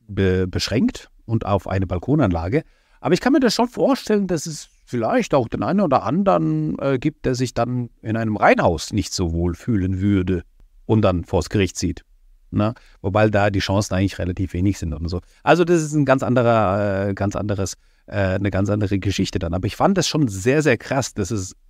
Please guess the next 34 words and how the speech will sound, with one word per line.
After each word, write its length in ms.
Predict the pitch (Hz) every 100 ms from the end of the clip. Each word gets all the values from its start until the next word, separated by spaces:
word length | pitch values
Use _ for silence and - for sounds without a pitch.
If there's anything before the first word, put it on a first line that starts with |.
| -
dazu 560 | 107 104 143 - 117 -
auch 180 | 104 95
ein 80 | 107
Gerichtsurteil 540 | 104 135 - 92 87
gibt. 260 | 87 85 - _ _ - _ _ _ _ _
Und, 420 | 113 131 127 - -
ähm, 440 | 123 120 117 110 - _ _ _ _ _ _ _ _ -
was 240 | 104 -
mir 120 | 139
dann 220 | 120 120
in 160 | 143 117
den 160 | 113 98
Sinn 220 | 117 175
kam, 260 | 101 95 -
ist, 300 | 127 - -
wie 200 | 95 139
kann 180 | - 127
man 120 | 123
sich 160 | 123
dagegen 500 | - 117 120 131 139 - _
wehren? 440 | 95 131 196 - - - _ _ _ - _
Und 100 | 117
man 140 | 117 117
kann 160 | 135
sich 260 | 139 113 -
damit 400 | 104 139 190 -
wehren, 400 | 101 92 139 226 -
<laughs> 100 | _
indem 520 | 127 165 - 135 113
man 140 | 107
sein 160 | 117 131
eigenes 440 | 104 113 165 240 147
Haus 280 | - 359 -
plant. 520 | 226 165 123 92